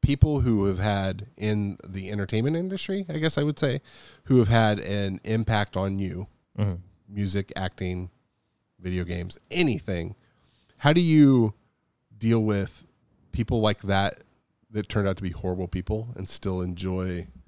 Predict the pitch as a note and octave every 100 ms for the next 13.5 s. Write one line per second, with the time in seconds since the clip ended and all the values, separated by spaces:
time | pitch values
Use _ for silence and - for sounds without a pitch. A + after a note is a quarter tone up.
0 | _ F2+ F#2 F2+ - - A#2 A#2+ - E3+
1 | B2+ C#3 C3 B2 - E3+ - - D3+ C#3
2 | D3 A#2 G#2+ G#2+ - - C3+ B2 D#3 E3+
3 | D#3 F3 D#3 D3 D3+ E3 D3+ C3+ B2 B2
4 | A#2+ F#2 - A#2+ B2 A2+ B2+ A#2+ A2 F#2
5 | F2+ E2+ F2 - G#2 - G2 F2+ G#2 A2
6 | G2+ F#2 E2+ - - - G#2 F#2+ F#2 F#2+
7 | G2 F2+ G2+ F#2+ F#2 F2 E2+ E2 G2+ B2+
8 | C3 A#2+ G#2+ A2 A2+ G#2 G#2 G2 G2 -
9 | G#2+ G#2+ G2+ G2+ F#2+ F2+ F#2+ G2 - -
10 | - - - G#2 F#2 - C#2 - - -
11 | - - - - F2+ - A2+ A2+ G#2 G2+
12 | F#2 F2+ D#2 E2 D#2 D2 D2+ D2+ B3+ E2
13 | - E2+ - E2+